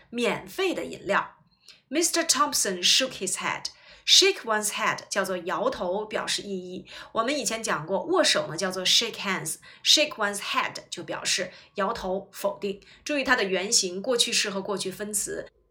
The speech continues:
shake、shook、shaken。The villagers have told him that they will not accept the pub,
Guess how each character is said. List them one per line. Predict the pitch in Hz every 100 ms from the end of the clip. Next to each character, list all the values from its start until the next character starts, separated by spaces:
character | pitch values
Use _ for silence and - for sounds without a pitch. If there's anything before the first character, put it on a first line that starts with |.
| _ _ -
shake、 | - 311 320 311 - -
shook、 | - - 269 - - _
shaken。 | - - 226 - 208 185 - _ _ _ - - _ _ _ _ _ _ _ -
The | 269
villagers | 262 262 415 359 196 165 165 -
have | 220 185
told | - 240 269 226
him | 190 170 165 _
that | 202 208 185
they | 233 247
will | 202 202
not | 190 247 269 -
accept | 208 - - 233 -
the | 220
pub, | - 226 180